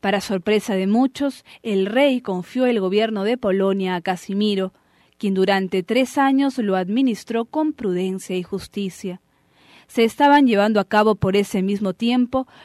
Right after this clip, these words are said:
los preparativos para su matrimonio con la princesa de Alemania, pero Casimiro prefirió seguir soltero.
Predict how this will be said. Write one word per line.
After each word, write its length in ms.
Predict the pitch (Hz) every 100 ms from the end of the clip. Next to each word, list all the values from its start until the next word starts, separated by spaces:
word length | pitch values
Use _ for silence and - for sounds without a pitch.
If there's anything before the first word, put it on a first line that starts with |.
| -
los 140 | 226
preparativos 800 | - 220 269 277 240 262 262 262
para 180 | 214 190
su 160 | - 277
matrimonio 680 | 269 247 196 208 240 254 262
con 160 | 214
la 120 | 190
princesa 640 | 175 190 185 - 208 - 196
de 80 | 185
Alemania, 680 | 185 190 202 196 190 185 _ _ _ _
pero 180 | - 190
Casimiro 680 | 190 247 226 208 240 254 262
prefirió 580 | 254 208 - 202 220 269
seguir 420 | - 208 180 185
soltero. 680 | - 175 170 185 185 180